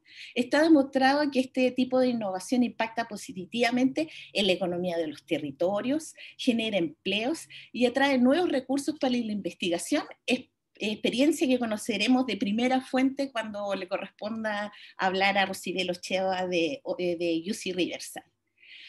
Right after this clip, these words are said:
Por eso nos pareció importante pensar y ojalá proponer qué se requiere para generar una cultura de la innovación en la academia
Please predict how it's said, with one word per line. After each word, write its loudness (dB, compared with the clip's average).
Por 2
eso -2
nos 4
pareció 0
importante 2
pensar 0
y 4
ojalá 0
proponer -2
qué 2
se -10
requiere -2
para 0
generar 0
una 4
cultura -2
de 4
la -2
innovación 0
en 2
la 0
academia -2